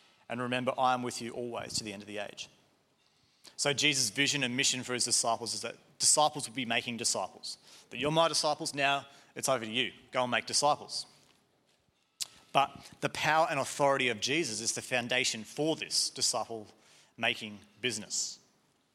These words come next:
Notice Jesus at the beginning of that Great Commission says, "All authority has been given to me, therefore go." He's, we're going with his power. We're going in his authority. We're going because he's commanded it. And that's significant.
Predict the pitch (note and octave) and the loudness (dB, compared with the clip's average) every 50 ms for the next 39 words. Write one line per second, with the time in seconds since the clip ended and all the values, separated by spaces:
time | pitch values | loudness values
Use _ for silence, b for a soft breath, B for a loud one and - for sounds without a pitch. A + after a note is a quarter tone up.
0 | _ _ _ _ _ _ _ A#2+ B2 B2+ B2+ A#2+ - - - C3+ C3 A#2+ A#2+ A#2 | _ _ _ _ _ _ _ -2 0 0 2 2 2 2 2 0 0 0 -2 -4
1 | A#2+ B2+ A#2+ A2+ A#2+ A#2 G#2+ C#3 C#3+ C#3+ C3+ A#2+ B2+ C3 C3 - C#3 B2+ B2+ - | -6 -8 -6 -4 -4 2 4 4 4 4 0 2 0 0 0 0 -4 -4 -4 -4
2 | B2 A#2 - A2+ G#2+ A#2+ A2 - - D#3 D3 D3+ D#3 - - C3 B2+ B2+ B2+ A#2+ | -6 -6 -6 -4 -4 -4 -6 -6 -6 -4 -4 -4 -4 -4 -4 -4 -4 -4 -4 -6
3 | B2+ B2 - A#2 A#2 A2 G#2+ A#2+ A#2 A2 - A2 G#2 G#2+ G#2 G2+ A2+ A2+ A2+ - | -6 -8 -8 -8 -10 -8 -8 -8 -8 -8 -12 -10 -8 -8 -8 -6 -6 -6 -6 -6
4 | A2+ G#2 G2 G#2+ A2 G2+ F#2+ F2 - _ _ _ _ _ _ _ _ _ _ _ | -10 -14 -10 -8 -6 -6 -6 -8 -12 _ _ _ _ _ _ _ _ _ _ _
5 | _ _ _ _ _ _ _ _ _ _ _ _ _ _ _ _ _ _ _ B2+ | _ _ _ _ _ _ _ _ _ _ _ _ _ _ _ _ _ _ _ -6
6 | A#2+ - - C#3 B2 C#3+ B2+ A2 C#3+ C#3 D3 D3+ C#3+ B2+ A#2 A#2 A2 - - - | -6 -6 -6 -2 -2 -2 0 4 4 4 4 4 0 -2 -4 -6 -8 -6 -2 -2
7 | C3+ A#2+ - - - - A2+ G#2+ G#2+ G2+ G#2 G#2+ G#2 B2 B2 B2+ B2+ A#2+ A2+ G#2+ | 0 0 -2 -4 -6 -6 -4 -4 -4 -6 -8 -8 -6 -4 -4 -4 -4 -6 -8 -8
8 | G#2 - - C#3 B2 A#2 G#2+ - - G#2+ G#2 G2 F2+ F2 - _ _ _ _ - | -8 -2 -2 -2 -2 -2 -8 -8 -8 -6 -6 -6 -8 -12 -18 _ _ _ _ -6
9 | C#3 C3 - C#3+ D3+ D3+ D3 C3 B2 - C3+ - - C3 - - - - A#2+ A2+ | -6 -2 0 0 0 0 -2 -4 -4 -2 -2 -2 0 0 -2 -2 -4 -8 -4 -2
10 | G#2+ A2 A#2 A#2 G2+ F2+ - - - _ _ _ _ _ _ _ _ _ _ _ | -2 -2 -2 -4 -6 -10 -14 -18 -18 _ _ _ _ _ _ _ _ _ _ _
11 | _ _ _ _ _ _ _ _ _ _ _ _ _ _ _ _ _ _ _ _ | _ _ _ _ _ _ _ _ _ _ _ _ _ _ _ _ _ _ _ _
12 | _ - C3+ D#3 E3 D#3+ - - D3 A2 A#2+ B2 A#2 C3+ A#2+ - - | _ 0 2 4 4 6 4 4 2 0 -4 -4 -4 -6 -10 -10 -12